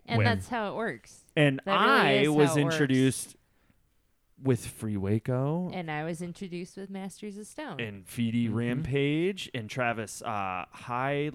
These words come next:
Speaker 2: The High Life.
Speaker 3: Oh.
Speaker 2: And I mean, so w-, it's a question of, like, it's an obvious truth that Free Solo is leaps and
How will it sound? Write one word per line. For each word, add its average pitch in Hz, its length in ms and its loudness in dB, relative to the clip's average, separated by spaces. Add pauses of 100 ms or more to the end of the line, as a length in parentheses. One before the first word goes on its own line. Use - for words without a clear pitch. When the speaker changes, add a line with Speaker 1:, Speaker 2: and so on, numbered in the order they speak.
(100)
Speaker 2:
The 117 100 -8
High 120 260 -2
Life. 180 580 -2 (280)
Speaker 3:
Oh. 87 360 -8
Speaker 2:
And 196 140 8
I 208 40 8
mean, 208 260 6 (260)
so 196 280 8
w-, 190 300 -4 (100)
it's 202 200 4
a 180 40 4
question 226 540 4
of, 156 240 2
like, 151 300 0 (360)
it's - 300 4
an 175 260 2
obvious 180 680 4
truth - 540 2 (680)
that 135 260 2
Free 180 240 2
Solo 110 600 2 (520)
is 147 280 0 (220)
leaps 190 840 8 (280)
and 160 320 2